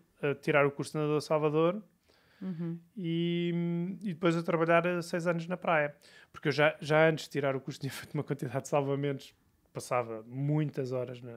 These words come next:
Speaker 1: na, dentro d'água no, no guincho e pelo, eh,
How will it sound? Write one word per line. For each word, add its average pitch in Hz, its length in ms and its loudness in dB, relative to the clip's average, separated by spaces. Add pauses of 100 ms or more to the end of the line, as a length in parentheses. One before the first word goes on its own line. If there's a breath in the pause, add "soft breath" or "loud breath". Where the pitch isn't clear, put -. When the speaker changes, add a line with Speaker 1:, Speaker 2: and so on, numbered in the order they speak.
Speaker 1:
na, 120 240 -20 (420)
dentro 127 260 -6
d'água 120 280 -2
no, 117 480 -12
no 117 160 -10
guincho 180 360 -4
e 117 40 -12
pelo, 113 320 -10 (1000 loud breath)
eh, 110 600 -8